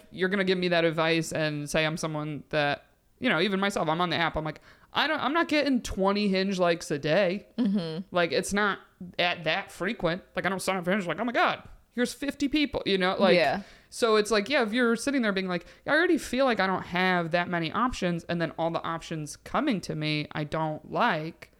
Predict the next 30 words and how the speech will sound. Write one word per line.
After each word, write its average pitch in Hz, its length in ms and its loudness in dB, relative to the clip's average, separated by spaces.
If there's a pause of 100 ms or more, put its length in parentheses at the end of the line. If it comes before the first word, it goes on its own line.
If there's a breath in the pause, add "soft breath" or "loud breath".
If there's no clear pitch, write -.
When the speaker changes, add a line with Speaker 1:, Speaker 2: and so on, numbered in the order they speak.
(380 soft breath)
Speaker 1:
It's - 140 -6
like, 156 160 0
do 156 120 4
I 151 80 4
do 151 200 -4
the 156 100 -2
rules 156 300 -2
method 170 280 -4
and 151 160 -6
just - 320 -4
keep 151 220 -4
waiting 151 560 -4
and 151 120 -8
hope, 143 260 -4
well, 151 320 4
eventually 156 380 0
there'll 151 180 0
be 147 320 -2 (320 soft breath)
the 175 100 2
one 156 260 0
guy 151 280 2
that 151 180 0
comes 156 220 -4
on 143 160 -2
to 143 100 -10
me 143 140 -4
that 143 160 -2
I 135 160 -2
like? 143 500 -4
Speaker 2:
Mm-hmm. 170 400 -2